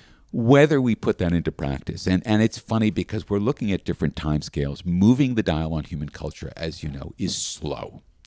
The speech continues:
It's slow. It takes generations and generations. And we, I do wonder, we don't have that kind of luxury with artificial intelligence. So, so the question then is,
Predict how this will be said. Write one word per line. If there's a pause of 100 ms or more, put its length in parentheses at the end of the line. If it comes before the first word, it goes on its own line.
(260)
It's
slow.
It
takes
generations
and
generations. (840)
And (840)
we, (100)
I
do
wonder,
we
don't
have
that
kind
of
luxury (120)
with
artificial
intelligence.
So,
so
the
question
then
is,